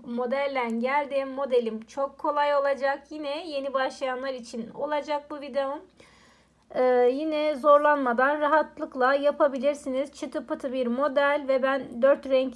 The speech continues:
ip kullanacağım. İplerim de bu şekilde leylak ip kullanıyorum hanımlar. Polyester bildiğimiz leylak iplerden, tuhafiyelerde satılıyor. İplerimi kenara koyuyorum.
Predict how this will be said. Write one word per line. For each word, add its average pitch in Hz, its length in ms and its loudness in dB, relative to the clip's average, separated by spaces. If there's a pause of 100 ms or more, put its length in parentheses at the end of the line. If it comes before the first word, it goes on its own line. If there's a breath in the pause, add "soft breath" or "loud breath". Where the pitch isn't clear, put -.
ip 262 200 -8
kullanacağım. 233 840 -2
İplerim 254 520 2
de 247 100 2
bu 311 80 -4
şekilde 262 560 0
leylak 269 500 4
ip 320 160 -8
kullanıyorum 226 580 0
hanımlar. 226 560 -4 (400 loud breath)
Polyester 302 720 2
bildiğimiz 262 720 -4
leylak 277 460 2
iplerden, 302 680 -4 (420 soft breath)
tuhafiyelerde 226 880 2
satılıyor. 302 800 -6 (580 soft breath)
İplerimi 285 560 -6
kenara 311 380 -4
koyuyorum. 294 720 -6